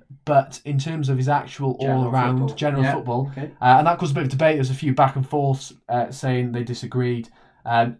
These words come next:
Speaker 1: someone said Gary Speed's much greater than, uh, Ryan Giggs. Jason Rees said that. Yeah, probably a fair point in terms of Wales. We're talking about Wales.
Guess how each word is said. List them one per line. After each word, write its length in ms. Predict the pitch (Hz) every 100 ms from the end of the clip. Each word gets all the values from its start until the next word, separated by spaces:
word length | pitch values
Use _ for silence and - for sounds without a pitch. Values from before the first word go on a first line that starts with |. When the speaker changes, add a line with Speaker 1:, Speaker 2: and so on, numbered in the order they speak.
| _ _ _ _ _ _ -
Speaker 1:
someone 380 | - 143 135
said 280 | 131 131 120 - -
Gary 220 | 143 131
Speed's 340 | - 143 127
much 200 | 123 -
greater 260 | - 123 120
than, 200 | 120 117
uh, 180 | 117 107
Ryan 360 | 127 123 117 117
Giggs. 400 | 139 131 120 -
Jason 300 | 123 117 120
Rees 220 | 123 117
said 200 | 123 113
that. 320 | 120 117 -
Yeah, 460 | 117 117 113 113 113 101 - 113 _ _ _
probably 220 | - 107 107
a 40 |
fair 200 | - 110
point 260 | - 110 98
in 80 | 101
terms 200 | 120 107
of 60 |
Wales. 400 | 113 113 107 101
We're 60 | 104
talking 180 | 110 104
about 120 | 104
Wales. 380 | 110 107 110